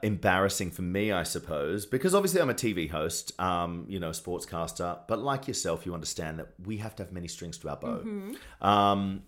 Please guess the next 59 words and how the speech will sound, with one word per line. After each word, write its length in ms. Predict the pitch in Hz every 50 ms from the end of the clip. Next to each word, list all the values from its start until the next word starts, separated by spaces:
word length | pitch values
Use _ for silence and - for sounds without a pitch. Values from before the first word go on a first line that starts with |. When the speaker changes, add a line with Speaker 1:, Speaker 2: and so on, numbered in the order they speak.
| _ -
Speaker 1:
and 400 | 120 123 123 120 120 113 110 - -
my 180 | 120 127 135 123
agent 280 | 156 170 156 143 -
called 220 | - - 107 98 90
me 80 | 92
up, 260 | 87 85 87 - - _ _ _
was 100 | 82 85 95
like, 160 | 95 87 -
"Hey, 140 | 92 92 92
John, 360 | - 92 87 85 85 82 82 - -
you 100 | 90 87
know, 180 | 82 80 78 78
we've 140 | 78 82 80
got 180 | - 92 87 - - _ -
an 120 | 87 87
audition 360 | 80 71 - 82 - - 82
for 180 | 73 - 80 76
you. 60 | 73
They're 100 | - 78
looking 220 | 82 82 - 87
for 200 | 80 - - 78 -
a 60 | -
British," 600 | - - - 90 87 80 71 67 69 - - - - _ _ _ _ _ _ _ _ _ _ _ _ _ _ _ - - - - - 92 85 - -
it 280 | 101 101 104 107 98 -
was 100 | 92 73
a 60 | 80
British 280 | - 90 78 85 82 -
role, 420 | 104 120 139 - - - - _ _ _
right? 280 | - 71 62 65 104 131
And 360 | - _ _ _ _ _ -
I 40 | 82
was 120 | 85 82
like, 120 | 82 82 -
"Fantastic." 760 | - 80 73 69 - 107 104 101 - - - 82 80 80 - - - - - - - - - - _
Not 300 | - 127 160 180 - 180
that 100 | - 165
I'm 200 | 143 135 127 117
great 240 | 104 104 101 95 92
at 80 | 90 87
accents, 440 | 90 87 - - - 90 90 82 -
but 120 | - 90
I 80 | 85 82
can 160 | - 90 85 - -
kinda 320 | - - - - 175 165 135
get 120 | - 95
away 180 | 85 80 82 78
with 80 | 76
the 60 | -
British 280 | - - 76 - - -
one, 180 | - 57 57 57
you 60 | - 65
know, 120 | - -
I 60 | 85
have 60 | 85 381
a 40 | 359
soft 260 | - 415 - - -
Speaker 2:
<laughs> 0 |
Speaker 1:
British 220 | - 71 69 - -
accent. 280 | - - - - -